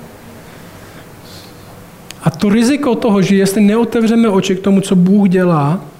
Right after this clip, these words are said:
a kdo Bůh je, je, že budeme mít velmi malý přesvědčení. Možná uvěříme tomu českému snu, že jo, koupit si auto, najít si hezkého partnera, koupit si lepší dům, jet na dovolenou a pak umřít. Jakože nám to stačí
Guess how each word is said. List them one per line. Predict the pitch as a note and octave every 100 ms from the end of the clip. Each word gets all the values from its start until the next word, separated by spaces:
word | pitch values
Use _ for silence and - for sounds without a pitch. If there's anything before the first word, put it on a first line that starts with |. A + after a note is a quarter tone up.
| - - -
a | D#3+
kdo | D#3 E3 F#3
Bůh | G#3+ - G3
je, | D3+ D#3 - - - - - - - - - - - - - -
je, | F3
že | F3+
budeme | G3+ A3+
mít | A3 G#3 G#3
velmi | D3 D#3 A3 A#3+ A#3+ A#3+
malý | G#3+ G#3+ G#3+
přesvědčení. | - G3+ G3+ F3+ - D#3+ C3+ - - - - - - - - - - - - - - - - -
Možná | F3+ A3
uvěříme | G#3+ A3 A3+ A3
tomu | G#3+ G#3
českému | G#3+ - A3 F#3+
snu, | - G#3 G3
že | G3+
jo, | G3+
koupit | G3 F#3 F3+
si | - F#3+
auto, | G3 G3
najít | F#3+ F3
si | F3
hezkého | F3 E3
partnera, | F#3+ F#3+ G3+ G3
koupit | F#3+ F3+ F3+
si | F3+
lepší | E3 - E3
dům, | F#3 G3
jet | F3+
na | E3+
dovolenou | F3 F3 F3+ F3+
a |
pak | D#3+ D#3+
umřít. | E3 E3+ A3 - - - - - - - - - - - - - - - - - - - -
Jakože | - F3 F#3
nám | F3
to |
stačí | - - F#3+ - B3